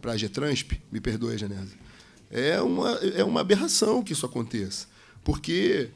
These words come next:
o primeiro órgão que tem que ter esse tipo de controle, sem dúvida nenhuma, são Vossas Excelências.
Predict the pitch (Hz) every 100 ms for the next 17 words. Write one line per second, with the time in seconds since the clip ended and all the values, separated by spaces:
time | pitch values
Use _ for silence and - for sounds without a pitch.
0 | - - 147 147 147 180 233 165 180 202
1 | 151 143 143 151 147 151 143 - 139 139
2 | 147 139 143 170 190 202 180 190 185 196
3 | 180 202 - 208 202 202 190 - 165 214
4 | - -